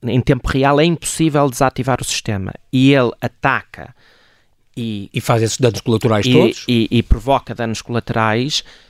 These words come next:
Speaker 1: eh, graves e, portanto,
Speaker 2: Uhum.
Speaker 1: que, que nos levasse a questionar a possibilidade de um crime, não podemos imputar a responsabilidade ao comandante porque ele não sabia acerca do caminhão dos civis. Eh, ele não conseguia prever sequer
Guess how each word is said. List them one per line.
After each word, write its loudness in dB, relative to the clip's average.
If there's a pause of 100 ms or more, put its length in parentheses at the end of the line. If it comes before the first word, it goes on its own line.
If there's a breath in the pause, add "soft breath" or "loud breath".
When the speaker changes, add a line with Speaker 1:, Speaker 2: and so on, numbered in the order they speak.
(240 soft breath)
Speaker 1:
eh, 2
graves -2
e, -12
portanto, -10
Speaker 2:
Uhum. -4
Speaker 1:
que, -4 (720)
que -6
nos 0
levasse -2
a -12
questionar -4
a 0
possibilidade -2
de -2
um 0
crime, -2 (920 loud breath)
não 4
podemos 0
imputar 0
a 0
responsabilidade 0
ao 2
comandante 0
porque 0
ele 2
não 2
sabia 2
acerca 0
do -4
caminhão 2
dos -6
civis. -10 (680 loud breath)
Eh, 6
ele 4
não 2
conseguia 0
prever 2
sequer 0